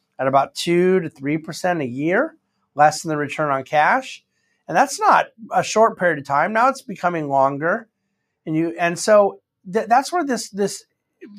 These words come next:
belief system I have that historically the periods following robust bull markets and, um, mathematically where we are in the cycle,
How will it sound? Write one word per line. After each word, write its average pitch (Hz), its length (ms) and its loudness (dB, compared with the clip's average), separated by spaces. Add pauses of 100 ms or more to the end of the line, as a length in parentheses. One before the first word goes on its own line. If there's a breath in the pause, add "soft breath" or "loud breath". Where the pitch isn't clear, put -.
(520)
belief 220 340 -2
system 175 640 -2 (400)
I 180 200 4
have 131 480 0 (640)
that 147 280 4
historically 214 1000 0 (320)
the 151 80 -12
periods 190 520 0
following 180 440 4
robust 165 420 0
bull 170 140 0
markets 165 680 -6 (600)
and, 214 640 -2 (440)
um, 170 440 2
mathematically 170 920 -2 (340)
where 180 260 -2
we 185 220 -6
are 202 320 6
in 190 100 -2
the 175 80 -6
cycle, 135 600 -6